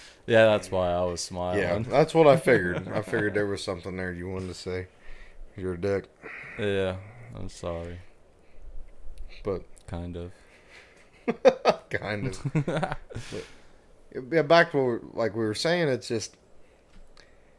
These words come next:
Speaker 2: it's, it's weird because, I mean, if you, if you truly believe the Bible, you believe Jesus was all human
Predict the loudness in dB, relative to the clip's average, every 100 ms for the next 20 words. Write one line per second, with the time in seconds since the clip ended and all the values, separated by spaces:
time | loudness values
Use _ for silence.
0 | -20 -10 -4 -4 -2 -6 2 6 6 4
1 | 4 4 4 0 0 0 0 0 0 -4
2 | _ -2 0 0 4 6 8 6 4 4
3 | 2 4 8 8 6 0 0 0 -2 -4
4 | -4 -6 -4 -2 -2 -6 -8 -8